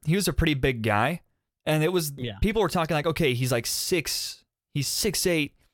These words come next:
Speaker 1: he's two hundred, you know, two fifty or two sixty,
Speaker 2: <laughs>
Speaker 1: and he can jump like he weighs fifty pounds less than he actually does."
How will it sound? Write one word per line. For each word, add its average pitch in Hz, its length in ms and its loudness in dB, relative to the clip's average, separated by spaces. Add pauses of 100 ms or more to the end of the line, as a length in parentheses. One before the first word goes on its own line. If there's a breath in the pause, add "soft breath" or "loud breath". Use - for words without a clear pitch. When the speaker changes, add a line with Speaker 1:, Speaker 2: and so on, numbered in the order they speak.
Speaker 1:
he's 147 240 0
two 208 280 2
hundred, 143 600 0
you 143 60 0
know, 123 160 2
two 220 240 -2
fifty 170 340 0
or 131 80 4
two 165 220 0
sixty, 135 560 0
Speaker 2:
<laughs> 160 440 -6
Speaker 1:
and 170 160 2
he 165 120 2
can 151 220 2
jump 190 420 0 (160)
like 147 260 2
he 160 120 2
weighs 147 320 2
fifty 165 320 0
pounds 147 400 2
less 139 180 2
than 143 140 0
he 131 100 2
actually 117 400 0
does." 123 420 0